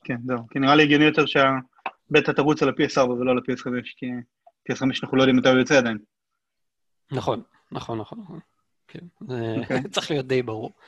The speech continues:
Speaker 1: <laughs>
Speaker 2: אה, אוקיי, אה,
Speaker 1: אז מה
Speaker 2: ועכשיו
Speaker 1: שמעניין פה זה
Speaker 2: אם
Speaker 1: שמי שלא מזמין, מי שעושה pre-order פיזי לא מקבל את הדברים האלה.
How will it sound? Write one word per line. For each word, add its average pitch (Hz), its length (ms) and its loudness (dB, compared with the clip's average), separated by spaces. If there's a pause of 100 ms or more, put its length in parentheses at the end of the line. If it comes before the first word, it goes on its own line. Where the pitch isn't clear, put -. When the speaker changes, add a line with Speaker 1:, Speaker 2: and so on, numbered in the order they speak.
(680)
Speaker 1:
<laughs> - 160 0 (240)
Speaker 2:
אה, 131 300 2 (960)
אוקיי, 139 320 -2 (260)
אה, 120 460 0
Speaker 1:
אז 135 80 4
מה 147 60 6
Speaker 2:
ועכשיו 175 180 8
Speaker 1:
שמעניין 208 280 10
פה 226 100 8
זה 196 80 6
Speaker 2:
אם 220 40 6
Speaker 1:
שמי 165 500 6
שלא 185 260 6
מזמין, 202 360 6
מי 185 80 4
שעושה 196 280 2
pre-order 196 480 2
פיזי 202 320 2
לא 185 100 4
מקבל 185 340 4
את 127 80 -4
הדברים 123 340 -10
האלה. 113 160 -16